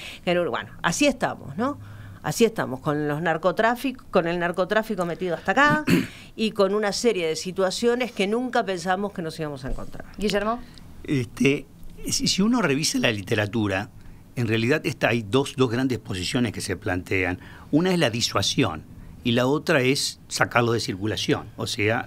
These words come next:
Speaker 3: la prisión, meterlos. Y en realidad, si nosotros miramos en el caso de Uruguay, la población carcelaria creció groseramente, sustancialmente,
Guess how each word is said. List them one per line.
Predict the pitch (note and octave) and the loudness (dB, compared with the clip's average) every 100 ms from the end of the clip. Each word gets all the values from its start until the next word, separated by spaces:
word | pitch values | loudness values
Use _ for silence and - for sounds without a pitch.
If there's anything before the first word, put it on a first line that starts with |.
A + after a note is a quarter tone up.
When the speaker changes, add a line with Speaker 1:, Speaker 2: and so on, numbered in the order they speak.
| B3+ | -8
Speaker 3:
la | G#2+ | -10
prisión, | - G#2+ - B2 A#2 B2+ - | -6 -4 -2 0 0 -2 -4
meterlos. | - F#2+ - F#2+ G2 - - - - - - | -2 -2 0 0 0 -4 -10 -16 -18 -18 -2
Y | G#3+ | 0
en | |
realidad, | G#3 A#3 C#4 | 2 2 2
si | B3 | 2
nosotros | A#3+ D#4 A#3+ | 0 0 0
miramos | F#3 A3 G3+ D3 | 2 2 0 0
en | |
el | B2 | 0
caso | A#2 D3+ D3+ | 0 -2 0
de | |
Uruguay, | A2+ G#2+ G2 E2+ G2 - - - - - - - - - - | 0 0 0 -2 -4 -8 -20 -20 -20 -20 -20 -20 -18 -8 0
la | C3+ C3+ | 4 4
población | - C#3 D3 A#2+ - A#3+ G#3+ | 4 2 2 0 0 -2 0
carcelaria | - B2 A#2 C3 D#3 F3 F#3+ | 0 0 2 0 2 0 -2
creció | - B2 - C#3+ D3+ - - - - - C#3+ A2 | -4 -2 0 2 0 -2 -12 -20 -20 -10 -2 2
groseramente, | A#2 - E3+ F#2+ F#2 E2+ - - - - - | 2 2 2 0 -6 -10 -12 -14 -14 -18 -18
sustancialmente, | - - - A#2 G#2+ D3+ G2 E2 D#2 - | -14 -12 -2 0 2 2 0 -8 -14 -18